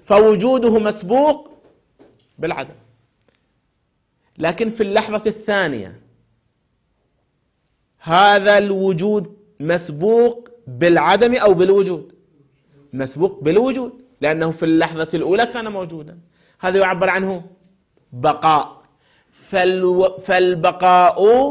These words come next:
مسبوقية الوجود بالوجود، أما الحدوث مسبوقية الوجود بالعدم. إذا اتضح هذا الفرق نقول في المقام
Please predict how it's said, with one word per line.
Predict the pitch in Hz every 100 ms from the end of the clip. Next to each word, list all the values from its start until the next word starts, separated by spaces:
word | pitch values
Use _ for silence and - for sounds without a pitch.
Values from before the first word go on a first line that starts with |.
| 277 - _ _
مسبوقية | 143 165 185 185 - 147 170 185 180 208 233 262 262 262
الوجود | 269 262 254 226 262 262 180
بالوجود، | 240 277 285 262 220 151 -
أما | 196 240
الحدوث | 247 269 269 254 - - - _ _
مسبوقية | 147 170 196 - 170 180 196 202 254 269 269
الوجود | 269 262 262 262 240 220 - _ _ _ _
بالعدم. | 123 120 107 - _ _ _ _ _ _ _ _ _ _ _ _ _ _ _ _ _ _ _ _ _ _ _ _ _ _ 156
إذا | 190
اتضح | 208 214 202 190
هذا | 185 190 180
الفرق | 170 185 160
نقول | 147 - 156
في | 151
المقام | 117 110 - 110